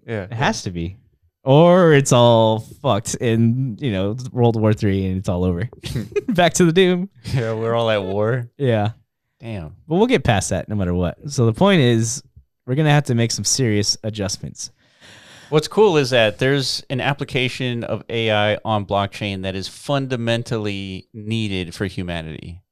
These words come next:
Speaker 1: right? It's not a cool thing to have blockchain and A I just kinda
Speaker 2: Yeah.
Speaker 1: merge.
Speaker 2: And you, you've been talking about, like, what is that killer product to
Speaker 1: Yeah.
Speaker 2: blockchain and Web three?
Speaker 1: Right. Well, there's two now, right? It's money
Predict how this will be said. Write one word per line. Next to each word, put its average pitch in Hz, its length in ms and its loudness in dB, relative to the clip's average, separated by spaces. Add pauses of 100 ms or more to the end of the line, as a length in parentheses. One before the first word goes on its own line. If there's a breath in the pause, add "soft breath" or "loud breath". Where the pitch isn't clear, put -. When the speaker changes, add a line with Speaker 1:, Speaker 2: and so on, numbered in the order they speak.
(200)
Speaker 1:
right? 98 300 -2
It's - 260 -6
not 135 180 2
a 139 60 2
cool 147 460 -2
thing 131 320 -4
to 104 160 -4
have 101 420 -2
blockchain 101 500 -2
and 87 80 -8
A 92 200 -6
I 90 180 -4
just 90 260 -6
kinda 240 140 2
Speaker 2:
Yeah. 101 140 4
Speaker 1:
merge. 82 480 -4
Speaker 2:
And 147 120 4
you, 175 100 4
you've 147 360 2
been 170 220 4
talking 127 400 0
about, 110 340 0
like, 101 220 -2
what 135 160 6
is 135 140 4
that 117 180 2
killer 120 340 0
product 101 600 -2 (300)
to 101 320 2 (120)
Speaker 1:
Yeah. 98 160 0
Speaker 2:
blockchain 95 220 -2
and 90 100 -2
Web 95 160 -4
three? 90 320 -6
Speaker 1:
Right. 156 140 4
Well, 127 260 4
there's 117 340 -2 (280)
two 185 200 -2
now, 107 460 0
right? 98 240 0
It's 90 120 -8
money 104 460 -2